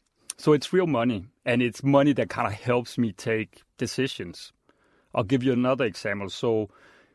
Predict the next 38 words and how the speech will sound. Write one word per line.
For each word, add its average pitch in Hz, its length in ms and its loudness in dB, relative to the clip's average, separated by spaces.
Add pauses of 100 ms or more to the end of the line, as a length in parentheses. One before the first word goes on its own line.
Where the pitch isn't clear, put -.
(100)
we're 139 120 6
not 123 260 2
bi-, 131 180 4
big 127 300 -2
on 110 160 -2
leather 107 240 0
goods, 151 260 -6
but - 240 -8
probably 113 380 -4
six - 260 -4
percent 123 320 -4
of 110 100 -4
total 123 280 -4
sales 120 360 -6
with 110 120 -6
us 117 260 -4
is 101 180 -12
made 104 200 -4
up 95 160 -4
of 98 200 -6
leather 104 280 -6
goods. - 420 -8 (160)
However, 113 520 0 (680)
roughly 123 300 2
forty 135 360 0
percent 127 380 -2
of - 140 -6
our 104 120 0
carbon 117 380 -2
footprint 98 440 -8
is 104 120 -8
derived 110 480 -2
from 107 200 -8
those 101 200 -8
six - 240 -6
percent. 85 420 -10 (920)
So, 127 240 4
but, 107 280 2